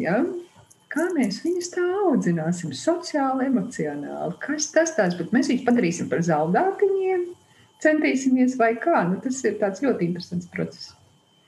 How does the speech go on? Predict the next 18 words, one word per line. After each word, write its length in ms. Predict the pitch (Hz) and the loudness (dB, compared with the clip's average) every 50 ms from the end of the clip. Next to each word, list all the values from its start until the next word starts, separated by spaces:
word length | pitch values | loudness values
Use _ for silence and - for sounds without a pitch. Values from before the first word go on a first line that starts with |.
| - - - - - | -18 -18 -18 -8 -6
Jā, 240 | 226 214 202 170 160 | 0 2 4 4 4
jā, 240 | 165 269 403 415 320 | 6 6 6 6 6
mums 220 | 226 190 180 170 | 6 4 4 4
bija 240 | 175 339 370 359 - | 4 4 4 4 4
kursi 260 | 208 208 254 - - | 2 2 2 0 0
par 120 | - 185 180 | -2 -2 0
sociāli 480 | - - 185 190 - 196 165 156 160 170 | 2 2 0 2 2 0 2 2 4 2
emocionālu 480 | 190 180 - 180 165 160 147 143 143 | 2 2 2 0 0 0 0 -2 0
audzināšanu. 580 | 143 151 175 175 175 151 147 139 143 - 143 151 | 2 2 2 2 2 0 -2 -4 -4 -4 -2 0
Mēs 200 | 170 202 247 254 | 2 2 2 4
viņus 160 | 254 185 - - | 2 2 2 2
tagad 180 | 180 175 175 214 | 0 2 4 4
audzināsim. 600 | 254 277 233 190 180 151 143 143 - - 170 - - | 4 4 4 2 0 0 -2 -4 -6 -8 -8 -8 -8
Un 80 | 160 | -6
kas 180 | - 185 185 - | -4 -6 -4 -2
notiek 340 | 208 196 190 151 131 - - | -2 -2 -2 -2 -4 -6 -6
ar 80 | 143 | -6
jums? 300 | 151 156 190 254 254 - | -2 0 0 0 0 -2